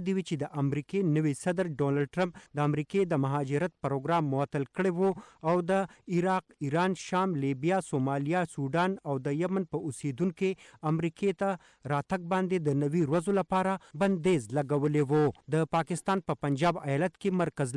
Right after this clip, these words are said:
لرونکي توندرویه مذهبي ډلې جماعت الدعوه باندې د بندیز د امکاناتو په هکله د یو سوال په جواب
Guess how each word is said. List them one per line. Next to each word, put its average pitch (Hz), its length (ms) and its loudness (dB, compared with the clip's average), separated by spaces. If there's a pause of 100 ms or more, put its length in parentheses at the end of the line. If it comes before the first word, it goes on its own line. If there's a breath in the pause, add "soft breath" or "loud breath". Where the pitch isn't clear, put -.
لرونکي 175 440 -2
توندرویه 156 460 2
مذهبي 143 400 0
ډلې 175 260 0
جماعت 139 380 0
الدعوه 185 420 4
باندې 180 720 0
د 160 140 0
بندیز 180 440 2 (400 soft breath)
د 175 140 0
امکاناتو 143 720 0
په 127 140 0
هکله 185 340 -2
د 135 100 2
یو 147 140 0
سوال 165 240 0
په 131 160 -4
جواب 165 260 0